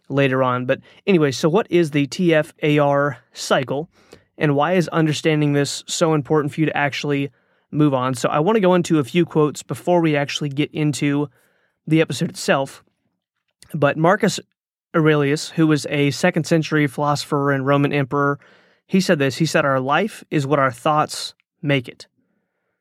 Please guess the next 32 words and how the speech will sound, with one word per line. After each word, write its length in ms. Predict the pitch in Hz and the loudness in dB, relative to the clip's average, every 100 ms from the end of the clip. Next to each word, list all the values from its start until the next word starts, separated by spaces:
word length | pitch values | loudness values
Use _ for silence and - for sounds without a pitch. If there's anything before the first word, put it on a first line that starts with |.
| _ _ _ _ _ _ _ | _ _ _ _ _ _ _
In 140 | 160 151 | -2 0
the 80 | |
sixteenth 460 | 143 185 - 175 151 | 0 -2 0 -2 0
century, 380 | 170 160 165 151 | 0 0 0 0
William 340 | 151 160 147 | 2 2 0
Shakespeare 560 | 131 196 190 - 156 156 | 0 -2 -2 -2 0 0
observed 460 | 135 139 147 147 | 0 0 0 0
that 200 | 139 135 - | -2 -4 -4
there's 380 | 151 156 139 | 0 2 2
nothing 440 | 151 165 175 180 175 - 147 | 2 0 2 -2 -2 -4 0
good 160 | 156 | 2
or 80 | 143 | 2
bad, 280 | 135 147 143 | 0 0 0
but 140 | 135 | -4
thinking 480 | - 175 160 156 147 | -2 0 2 0 0
makes 240 | 151 143 - | 0 0 -4
it 80 | |
so. 400 | - 165 151 147 | -6 -2 0 0
During 360 | 147 156 175 165 | 0 0 2 2
the 80 | 147 | 2
nineteenth 580 | 151 180 180 147 151 - | 0 -2 -2 -6 -6 -4
century, 340 | 156 147 156 | -4 -2 0
getting 220 | 156 156 | 0 0
a 60 | 147 | 0
little 160 | 151 | 0
bit 140 | 147 - | -2 -2
closer 340 | 165 151 151 | 0 0 0
to 40 | 143 | 0
where 160 | 151 | 0
we 120 | 147 | 0
live 180 | 143 143 | 0 0
nowadays, 540 | 139 143 143 139 143 | 0 0 0 0 -2